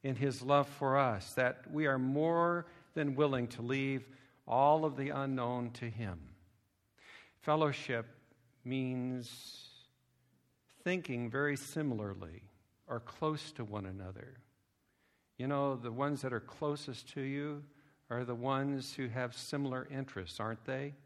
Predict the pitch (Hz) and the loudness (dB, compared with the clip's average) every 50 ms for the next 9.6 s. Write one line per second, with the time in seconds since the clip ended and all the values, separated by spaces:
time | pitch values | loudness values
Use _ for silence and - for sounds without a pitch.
0 | - _ _ _ _ _ _ _ _ _ _ - _ _ _ _ _ _ _ _ | -20 _ _ _ _ _ _ _ _ _ _ -20 _ _ _ _ _ _ _ _
1 | _ _ _ _ _ _ _ - 120 120 113 135 151 160 160 151 156 147 131 131 | _ _ _ _ _ _ _ -6 -4 -4 0 0 0 0 0 0 -2 -4 -4 -4
2 | - 139 123 113 - 143 139 139 135 139 127 - - 139 127 123 117 - - - | -6 -8 -8 0 2 4 6 6 4 2 0 -2 -4 -4 -4 -4 -6 -8 -6 -4
3 | 151 143 - - - - - 127 117 110 110 110 110 107 - - - 147 139 127 | -4 -4 -4 -6 -12 -8 -4 0 2 2 2 2 0 -2 -8 -6 -2 -2 -2 -2
4 | 113 - 120 113 113 120 123 120 120 113 101 90 82 90 - 78 - - - - | -2 -4 -4 -2 0 0 0 0 -2 -2 -4 -6 -8 -12 -16 -18 -20 -20 -20 -20
5 | _ _ _ _ _ _ _ _ _ _ _ _ _ _ _ _ _ _ _ _ | _ _ _ _ _ _ _ _ _ _ _ _ _ _ _ _ _ _ _ _
6 | _ - - _ _ _ _ _ _ _ _ _ _ _ _ _ _ _ _ _ | _ -20 -20 _ _ _ _ _ _ _ _ _ _ _ _ _ _ _ _ _
7 | _ _ _ - 139 139 120 - - 139 131 131 127 120 113 - - - 139 135 | _ _ _ -2 -2 -2 -2 -4 -6 -4 -2 0 0 0 -2 -4 -8 -6 -6 -6
8 | 123 - - 104 90 101 - - 120 - - _ _ - - _ _ _ _ _ | -6 -6 -8 -8 -8 -8 -12 -14 -18 -20 -20 _ _ -20 -20 _ _ _ _ _
9 | _ _ _ _ 123 120 127 135 131 131 131 - | _ _ _ _ -4 -2 0 0 0 0 -2 -6